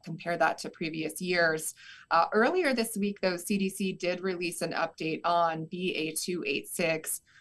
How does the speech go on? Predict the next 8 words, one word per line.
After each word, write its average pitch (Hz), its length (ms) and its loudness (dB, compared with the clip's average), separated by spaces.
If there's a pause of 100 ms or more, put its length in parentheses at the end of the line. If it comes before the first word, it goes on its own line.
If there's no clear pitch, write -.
(160)
which - 380 -2
is 196 220 2
a 175 60 -4
covid 226 360 2
variant 175 380 4
that 175 160 2
we 175 120 -2 (100)
first, 165 440 -2